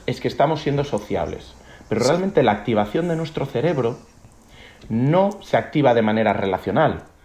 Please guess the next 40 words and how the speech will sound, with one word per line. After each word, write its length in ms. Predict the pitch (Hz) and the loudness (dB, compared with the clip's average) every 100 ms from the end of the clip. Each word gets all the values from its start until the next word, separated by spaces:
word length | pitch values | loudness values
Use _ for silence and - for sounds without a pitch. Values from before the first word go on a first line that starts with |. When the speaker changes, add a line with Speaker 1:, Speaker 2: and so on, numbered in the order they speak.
| - | -10
Speaker 1:
No 220 | 113 139 214 | -2 2 2
interpreta 600 | 180 123 107 135 135 113 | 4 0 2 0 2 4
como 200 | 107 104 | 4 2
que 60 | |
estás 360 | 107 - 107 - | -2 2 2 2
interactuando 840 | 117 107 110 104 117 110 110 104 - | -4 2 0 2 0 2 2 0 -2
de 220 | 107 101 | -2 2
cara 240 | 131 113 | 4 4
a 80 | 104 | 4
cara 420 | 110 104 98 90 - - - - - | 4 4 4 0 -10 -20 -20 -18 0
con 180 | 110 110 | 4 6
alguien 600 | 107 104 101 98 92 80 | 4 2 0 0 -2 -8
y 80 | - | -6
que 100 | 104 | -4
estás 580 | 107 - 113 107 - - - | -4 4 4 4 -2 -16 -20
siendo 520 | - - 117 110 107 | -8 0 2 4 2
verdaderamente 800 | - 107 104 101 110 98 98 90 | 0 0 2 2 0 0 -2 -6
sociable, 520 | 90 - - 82 - - - - - | -8 -8 -8 -8 -8 -14 -18 -20 -18
sino 240 | - 107 113 | -2 2 4
Speaker 2:
Ya. 80 | 135 | 2
Speaker 1:
que 60 | |
lo 160 | 113 113 | 2 2
que 100 | 113 | 0
está 320 | - 139 - - - - - - | 2 2 2 -6 -20 -20 -20 -4
interactuando 680 | 127 110 135 135 147 156 170 | -2 2 0 2 0 4 4
es, 240 | 147 147 - - - - - | 2 -2 -16 -20 -20 -16 -4
pues 160 | 110 | 2
vale, 200 | 139 127 | 2 2
me 160 | 135 110 | 0 -4
estoy 220 | - 123 | -2 -2
tomando 400 | 110 123 135 110 | 2 2 2 2
una 220 | 101 113 | 0 0
gominola 580 | 117 127 131 135 131 160 | 0 0 2 2 4 2
y 60 | 170 | 0
se 160 | - | -4
activan 460 | - - 147 135 98 | -8 -2 2 2 2
mis 120 | 95 | -4
centros 320 | - 90 87 | -6 -6 -6
del 140 | 87 78 | -6 -6
placer. 360 | 90 - - | -8 -6 -8